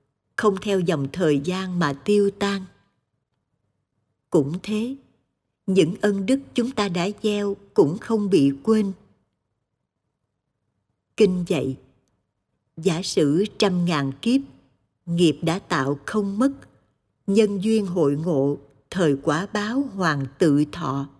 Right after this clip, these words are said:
Dù đời này có khổ mà biết gây nghiệp lành, thì đời sau được an vui. Còn đi trong vòng luân hồi, thì cẩn thận ba nghiệp, thân, miệng, ý.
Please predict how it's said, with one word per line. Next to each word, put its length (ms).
Dù 220
đời 240
này 400
có 160
khổ 440
mà 200
biết 300
gây 240
nghiệp 300
lành, 340
thì 140
đời 260
sau 360
được 360
an 280
vui. 360
Còn 360
đi 300
trong 180
vòng 340
luân 200
hồi, 420
thì 280
cẩn 320
thận 340
ba 200
nghiệp, 340
thân, 480
miệng, 340
ý. 300